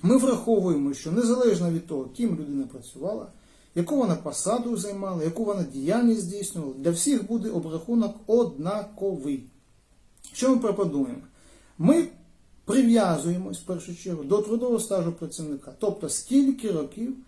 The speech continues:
відпрацювала людина. Беремо, відповідно, мінімальний розмір заробітної плати, сьогодення, тобто це вісім тисяч гривень,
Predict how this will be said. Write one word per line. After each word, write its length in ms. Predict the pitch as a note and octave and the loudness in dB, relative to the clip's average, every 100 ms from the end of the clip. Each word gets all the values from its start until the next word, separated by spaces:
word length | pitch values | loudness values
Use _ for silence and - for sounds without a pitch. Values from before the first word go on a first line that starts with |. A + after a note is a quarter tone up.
| _ - | _ -4
відпрацювала 800 | F3 E3+ D#3+ C#3 - D3 G3+ F#3 | -2 -2 -8 -8 -8 -6 -6 -6
людина. 300 | D3+ C3+ - _ _ _ _ _ | -8 -14 -20 _ _ _ _ _
Беремо, 720 | B2+ F3 C4 D4 C#4 G3+ C#3 - _ _ _ D#3+ | 0 4 6 8 8 6 0 -6 _ _ _ -4
відповідно, 680 | E3+ - G3 E3+ C3+ C3 C3 - - | -4 0 2 2 0 -4 -10 -14 -2
мінімальний 640 | E3 A3+ A3+ G3+ E3+ E3+ | 4 8 6 4 2 2
розмір 400 | D#3+ D3 C3 C3 | 2 -2 -4 -8
заробітної 580 | C3+ E3+ E3+ E3 E3+ F#3 | -4 -2 0 -2 -6 -8
плати, 400 | G#3 G#3 G#3 G#3+ - - _ | -6 -6 -6 -12 -14 -20 _
сьогодення, 1120 | - - C4+ G3+ G#3 A3+ C#3+ D#3 D3 D3+ E3+ F3 | -2 4 6 8 6 4 2 0 0 0 -4 -8
тобто 300 | E3+ D#3+ - | -8 -8 -8
це 260 | C#3+ - D3+ | -10 -8 -4
вісім 340 | E3 E3 D#3 | -4 -4 -8
тисяч 300 | C#3 - C#3+ A#2+ B2+ | -8 -10 -8 -10 -8
гривень, 300 | C3+ D#3 | -8 -6